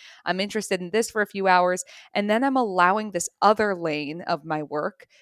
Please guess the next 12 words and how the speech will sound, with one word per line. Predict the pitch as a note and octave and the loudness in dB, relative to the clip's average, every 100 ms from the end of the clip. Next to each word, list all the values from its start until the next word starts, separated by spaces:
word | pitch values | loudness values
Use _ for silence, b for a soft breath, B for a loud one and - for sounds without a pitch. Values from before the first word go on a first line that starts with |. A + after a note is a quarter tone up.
| b | b
to | - A3 | -4 -4
engage | F#3+ E3 F#3 A#3 - | -4 0 2 2 -4
me, | D3+ - - | -16 -16 -12
to | G3 | -6
re-, | F3+ - | -6 -4
so | F3+ F3+ | -4 0
I | E3+ | 0
can | F3 E3 | -2 -10
respond | D#3+ - G3 A3 | -8 -2 0 0
to | - E3+ | -2 -4
it | D#3 | -2
when | E3 D#3+ D#3 | -4 -6 -6